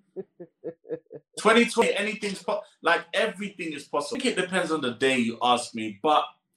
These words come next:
Speaker 2: I think overall it probably, like, does skew towards, like, creating, like,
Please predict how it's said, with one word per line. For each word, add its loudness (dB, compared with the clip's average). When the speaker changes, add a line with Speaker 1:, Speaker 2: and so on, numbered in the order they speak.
Speaker 2:
I 4
think 2
overall 4
it -6
probably, 0
like, -2
does 2
skew -6
towards, 0
like, -2
creating, -2
like, -4